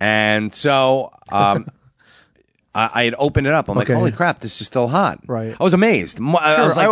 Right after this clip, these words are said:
Speaker 2: I, as, as,
Speaker 1: stunned.
Speaker 2: as anyone would have been.
Speaker 1: And I was talking to you.
Speaker 2: You
Speaker 1: I wasn't
Speaker 2: were.
Speaker 1: talking to,
Speaker 2: No,
Speaker 1: and get
Speaker 2: I
Speaker 1: him,
Speaker 2: was,
Speaker 1: Steve
Speaker 2: I
Speaker 1: Dave
Speaker 2: was
Speaker 1: was
Speaker 2: here,
Speaker 1: here.
Speaker 2: yeah, but he overheard
Speaker 1: Uh,
Speaker 2: you.
Speaker 1: he overheard me, and
Speaker 2: And
Speaker 1: he overhears everything.
Speaker 2: and he,
Speaker 1: You gotta be careful what you say
Speaker 2: he,
Speaker 1: around
Speaker 2: I guess he thought it was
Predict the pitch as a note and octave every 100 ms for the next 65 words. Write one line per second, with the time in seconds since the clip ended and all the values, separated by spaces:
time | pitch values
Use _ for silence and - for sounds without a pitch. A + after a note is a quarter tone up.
0 | D3+ F3 F3+ F3+ D#3+ E3 - C#4 D4+ G3
1 | B2+ D#3+ G3 A#3 A#3 E3+ C#3 B2+ A#2 -
2 | A#2 E3+ E3+ B2 A2+ G2+ - C#3 D#3+ -
3 | F3 F3 D#3+ D#3 G#3+ C4+ F2+ - - F3
4 | A#3 F#3 G3 F#3 D3+ C3 B2+ G2+ F#3 C3+
5 | C3 A2 C#3 D3+ E3+ C#3 B2+ D3+ D#3+ G3
6 | A3+ C#3 D3+ B2 A2 C#3 B2 C#3 C3+ C#3
7 | B2+ A#2+ D#3 C#3 D#3 D#3 C3 C3 E3 B2
8 | F2+ G2 C3 B2+ A#2+ C3 B2+ A#2 G#2+ A2
9 | D#2+ - - E2 - D#3 - C#3+ C#3 C3
10 | B2 - D3+ A2+ F#2 - G2 E2 D#2+ -
11 | - F2+ E2 D2+ C3 D#3+ D#3 C#3 D3 C#3
12 | C3 B2+ A#2 G#2+